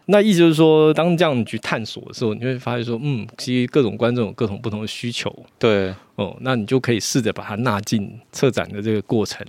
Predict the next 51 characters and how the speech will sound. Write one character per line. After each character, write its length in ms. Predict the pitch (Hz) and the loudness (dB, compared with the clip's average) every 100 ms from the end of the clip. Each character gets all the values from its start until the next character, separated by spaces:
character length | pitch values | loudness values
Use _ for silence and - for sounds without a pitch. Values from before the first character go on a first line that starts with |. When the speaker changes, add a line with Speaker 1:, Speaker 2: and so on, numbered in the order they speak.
| 92 | -16
Speaker 1:
里。 80 | - - _ | -18 -20 _
Speaker 2:
嗯， 280 | 127 117 101 107 _ | -6 -4 -6 -10 _
好 140 | - | 0
啦， 160 | 117 139 | 2 2
那 200 | 160 165 | 2 2
我 160 | 127 101 | 2 0
收 220 | - 175 | 0 0
集 120 | 165 | 0
到 160 | 123 143 | 0 0
一 80 | 143 | -2
大 260 | 156 147 | -2 -2
堆 200 | 131 131 | 2 2
的 200 | 120 113 | 4 2
民 160 | 104 107 | 0 -6
众 260 | 104 156 120 | -4 -4 -2
的 220 | 110 101 - - - - | -2 -2 -8 -20 -20 -10
这 80 | 151 | -2
个 260 | 131 117 | 2 2
需 280 | 110 - 214 | 2 2 2
求 260 | 220 127 110 | 4 2 2
或 100 | 160 | 2
他 160 | 151 | 0
的 120 | 170 127 | 0 0
想 220 | 120 117 | 0 -6
法， 220 | - 95 - - - | -4 -6 -6 -20 0
那 120 | 247 | 2
我 160 | 165 117 | 4 2
要 120 | 160 | 2
怎 140 | 143 | 0
么 140 | 107 98 | -2 -4
去 200 | - 147 - | -4 -4 -4
整 240 | - 107 | -4 -4
合， 180 | 87 95 | -2 -2
甚 160 | 98 139 | 0 0
至 120 | 127 | 0
去 200 | 120 127 | -2 -2
筛 320 | - 113 104 | 0 -2 -2
选 260 | 117 98 80 | -4 -4 -10
呢？ 100 | - - - | -16 -18 -8
这 240 | - 196 | 2 4
也 160 | 139 104 | 4 2
是 340 | 101 156 143 127 - - | 2 4 4 2 -4 -4
我 100 | 123 | 2
做 100 | 151 | 4
完 80 | 151 | 4
调 120 | 160 | 2
查 240 | 151 - 101 | 0 -2 -2
之 120 | - | 0
后 80 | 139 - - - | 0 0 -2 0
很 180 | - - | -2 0
重 220 | - | 2